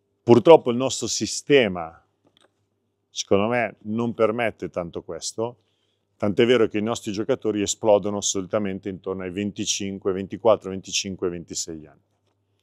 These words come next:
Gli ultimi esempi, dai vari Melli, da Tome, eh,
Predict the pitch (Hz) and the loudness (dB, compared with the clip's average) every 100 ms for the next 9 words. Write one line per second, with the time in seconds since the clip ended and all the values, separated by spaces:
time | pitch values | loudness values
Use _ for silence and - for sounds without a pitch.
0 | _ _ _ _ 101 107 92 104 110 98 | _ _ _ _ 4 4 4 -2 0 2
1 | 101 95 85 95 98 _ _ _ _ _ | 0 -2 -8 -10 -10 _ _ _ _ _
2 | 92 95 98 95 101 104 101 95 92 92 | -4 0 0 0 -2 -2 -4 -6 -8 -6
3 | 110 107 98 98 92 90 _ _ _ _ | 0 0 -2 -8 -8 -14 _ _ _ _
4 | 101 95 87 87 85 85 82 78 76 | -4 -4 -4 -6 -8 -10 -12 -14 -18